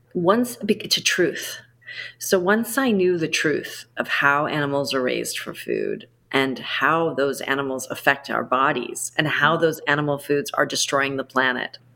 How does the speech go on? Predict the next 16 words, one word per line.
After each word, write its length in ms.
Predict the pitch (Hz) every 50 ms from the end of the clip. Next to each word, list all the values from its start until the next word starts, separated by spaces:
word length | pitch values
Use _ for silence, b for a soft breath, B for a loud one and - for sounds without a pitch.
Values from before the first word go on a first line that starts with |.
| _ _ _ _ _ _ _ _ - 180 -
like, 300 | 202 202 190 - - - -
once 400 | 185 208 240 269 269 - - 262
you 100 | 254 247
understand 880 | 233 214 196 170 - - - - - 139 147 143 127 143 175 190 196
all 240 | - - 190 190 196
of 100 | 208 208
that, 340 | 208 196 208 220 - - - -
it's, 320 | 202 190 190 - - - - -
I 80 | 180 196
think, 260 | 190 - 226 233 196 165 165 175
really 280 | 175 185 190 190 196
hard 400 | 175 156 - 156 151 156 156 156
to 80 | - 165
come 180 | - - 156
away 220 | 143 135 131 131 139
from. 400 | - - - 127 120 120 117